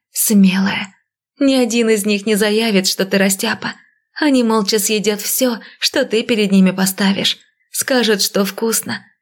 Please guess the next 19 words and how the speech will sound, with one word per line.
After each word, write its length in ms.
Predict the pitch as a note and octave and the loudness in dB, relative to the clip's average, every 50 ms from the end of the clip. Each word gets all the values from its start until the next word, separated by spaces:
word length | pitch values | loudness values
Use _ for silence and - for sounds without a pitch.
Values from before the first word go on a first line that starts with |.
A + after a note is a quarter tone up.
| _ _ _ | _ _ _
И 140 | - F4 D4 | -2 -2 0
даже 300 | B3 B3 A#3 A3+ A#3 A3+ | 0 0 0 0 -2 -2
Хаук 360 | - B3 A3 G3 F#3+ F#3+ - | 0 0 0 0 0 0 0
не 100 | G3+ F#3+ | -2 0
поморщится 680 | F#3+ F#3+ G3 F#3+ F#3+ G#3+ A#3 - - G3+ - G3+ F#3+ | 2 2 4 6 4 4 2 0 -2 -2 -2 -2 -2
от 80 | F#3+ G3 | 0 -2
этой 220 | F#3 F#3+ F#3+ F#3+ | -2 0 0 0
лжи. 340 | F#3+ F#3+ - G3+ G#3+ G3+ - - _ _ _ _ _ _ _ _ - | 2 0 0 -2 -6 -8 -10 -14 _ _ _ _ _ _ _ _ -4
А 140 | - A3+ G3 | 0 0 2
я 200 | F#3+ F#3+ G#3 G3+ | 2 0 -2 -4
вот 280 | - - G3 - - | -4 -6 -8 -8 -6
нет. 320 | G#3+ G#3 G3+ G3+ F#3+ - - _ _ _ _ _ _ _ _ _ - | -4 -4 -4 -4 -8 -12 -20 _ _ _ _ _ _ _ _ _ -4
Не 120 | C#4+ C#4 C4 | -2 -2 -2
представляю, 680 | - A3+ G3+ - - - A3+ G#3 G3+ G#3 G#3+ G#3 G3+ G3 | -2 -2 -4 -4 -4 -2 -2 -2 0 0 2 2 2 2
что 240 | - - A3 G#3+ G3+ | 0 0 2 4 4
мне 180 | G3 F#3+ G3 | 6 6 6
нужно 300 | G3 G3 G3 G3 G#3 G3 | 4 2 2 0 0 0
будет 320 | F#3+ G#3 G3+ F#3+ G3 F#3+ - | 2 2 2 0 0 -2 -2
совершить, 640 | G#3+ F#3+ F#3+ G3 G3 - - A3 A3 G#3 G3 - | -2 0 0 0 0 0 -2 -2 -2 -2 -4 -6